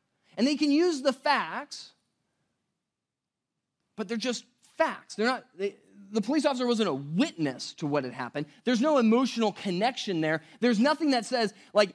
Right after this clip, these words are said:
"Hey, I gotta really learn from my lesson," right? Like, like, there's something more intimate about being a witness to it. Or even somebody that was, happened to be standing on the side of the road would have been able to go,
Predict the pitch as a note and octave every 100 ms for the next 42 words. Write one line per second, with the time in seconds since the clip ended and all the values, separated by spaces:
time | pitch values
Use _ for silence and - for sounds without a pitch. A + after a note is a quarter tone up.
0 | _ B3 A#3+ - A#3+ C4+ A3+ A3+ B3 G3+
1 | G3+ B3+ C4+ A#3+ A3+ G3+ F3+ F#3 B3 B3+
2 | - G3 G#3 A3+ A3 F3 - G#3 F#3+ B3+
3 | B3 D#4 D4 C#4+ G#3+ A#3 C#4+ C4+ - D#4
4 | D#4+ A3 G3 D#3+ F#3+ F#3 G3+ F3+ C4 C#4
5 | A#3 F#3+ F3 E4 F#3 D#3+ D3+ - - _
6 | - - F4 C3+ - C#4+ D#4 - - C4
7 | E4+ D4 D4 D4 C4+ B3 A#3+ F#3+ _ -
8 | C4 C4 B3+ A3+ - A#3+ B3 A#3+ B3 C4
9 | A#3+ C4 C#4 E3+ G3 G#3 G#3 G3 F#3+